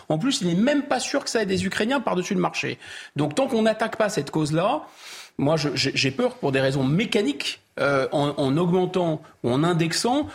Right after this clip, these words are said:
on ne fasse qu'alimenter ce cercle vicieux, malheureusement, tant qu'on ne traite pas la cause. Deuxièmement, il y a un autre facteur aussi, c'est cette histoire de marché européen de l'é-, de l'énergie, euh, parce que ça indexe le prix de l'énergie sur le prix du gaz.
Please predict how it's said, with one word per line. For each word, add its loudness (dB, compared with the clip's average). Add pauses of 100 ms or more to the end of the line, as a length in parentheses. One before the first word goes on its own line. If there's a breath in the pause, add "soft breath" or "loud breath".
(160 loud breath)
on 2
ne 2
fasse 0
qu'alimenter 2
ce 0
cercle 0
vicieux, 0
malheureusement, 2
tant 0
qu'on 0
ne 2
traite -2
pas 2
la 0
cause. -2 (520 loud breath)
Deuxièmement, 2
il 2
y 2
a 2
un 4
autre -2
facteur -2
aussi, 0
c'est -2
cette -2
histoire -2
de 0
marché 0
européen -2
de -6
l'é-, 0
de -2
l'énergie, 0 (320 loud breath)
euh, 2
parce -2
que -2
ça 0
indexe 0
le 0
prix -2
de 0
l'énergie 0
sur 0
le 0
prix -2
du -2
gaz. 0